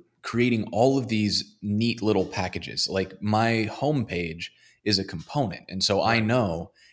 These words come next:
Speaker 1: everything inside of that page is only gonna show up on the homepage. And we can then take those individual components, compare 'em, and, you know, we know very quickly, okay, so these are the things that show up on every page,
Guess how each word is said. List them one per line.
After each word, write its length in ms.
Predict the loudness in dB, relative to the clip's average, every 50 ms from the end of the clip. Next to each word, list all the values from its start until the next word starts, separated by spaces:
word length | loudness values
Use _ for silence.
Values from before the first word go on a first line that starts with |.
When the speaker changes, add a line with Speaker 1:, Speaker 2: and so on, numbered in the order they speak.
| _ 2 4
Speaker 1:
everything 400 | 4 6 6 2 2 2 0 0
inside 380 | 0 2 2 2 2 2 2
of 100 | 0 -2
that 240 | -4 -6 -6 -6 -6
page 500 | -4 -2 -2 -2 -4 -4 -6 -8 -10 -10 _ -8
is 500 | -4 -4 -2 -2 -2 0 0 -2 -2 -2 -2
only 280 | 0 0 2 2 0
gonna 180 | 0 0 -2 -2
show 240 | -2 -2 0 0 0
up 220 | 0 -2 -4 -8 -6
on 220 | -4 -4 -4 -4
the 60 | -6 -4
homepage. 540 | -4 -2 -4 -4 -6 -10 -14 -14 -16 -20 _ _ _ -20 -20 -20 _ _ 0
And 280 | 2 4 4 4 4 2
we 100 | 2 2
can 160 | 0 0 -2
then 160 | -2 -4 -4
take 320 | -2 0 0 0 0 -2 -4
those 280 | -2 -2 0 -2 -2 -2
individual 640 | -2 -2 -2 -2 -2 -2 -4 -2 -2 -4 -4 -6
components, 580 | -8 -12 -10 -4 -2 0 0 0 -2 -6 -8 -10 _ _ -20 -20 _ _ _ _ _ -20 _ -4
compare 400 | -4 -4 0 2 2 2 4 2
'em, 200 | 2 0 -2 -10 -14 _ _ _ _ _ _ _ _ _ _ -4
and, 680 | 0 0 2 2 0 0 -2 -2 -4 -4 -6 -10 -10 -6
you 140 | -2 -2
know, 120 | 0 0 0
we 160 | 0 0 2
know 240 | 2 4 4 4 4
very 260 | 2 2 0 0 -2
quickly, 420 | 0 0 -2 0 0 -2 -2 0
okay, 240 | -2 -2 -2 -2 -2
so 160 | -2 -2 -2
these 340 | -2 0 2 4 4 6 4
are 60 | 4
the 120 | 0 0 0
things 280 | 0 0 0 2 0
that 120 | 0 0 0
show 180 | 2 2 2
up 120 | 2 0 -2
on 200 | -4 -4 -4 0
every 300 | 0 0 0 0 -4 -6
page, 440 | -6 -8 -8 -8 -8 -10 -12 -16 -18